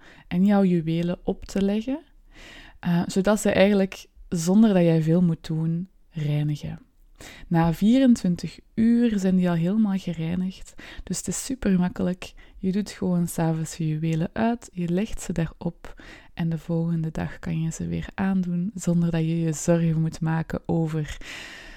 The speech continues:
dat ze de, de energieën hebben opgeslorpt.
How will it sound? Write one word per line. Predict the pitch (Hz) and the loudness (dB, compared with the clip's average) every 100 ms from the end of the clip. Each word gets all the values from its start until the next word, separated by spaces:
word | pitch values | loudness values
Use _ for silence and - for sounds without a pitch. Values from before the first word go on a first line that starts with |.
| - - | -20 -4
dat | 190 180 | 4 4
ze | 170 165 | 4 2
de, | 160 156 156 143 - | 4 4 2 -2 -8
de | 185 - 175 | -10 -4 0
energieën | 170 160 151 - 165 165 156 151 160 _ _ _ _ | 2 2 2 -2 0 2 2 -2 -6 _ _ _ _
hebben | 160 160 170 | -2 0 -2
opgeslorpt. | - - - - - 170 180 - - - | -4 -8 -12 -10 -8 -8 -8 -12 -20 -20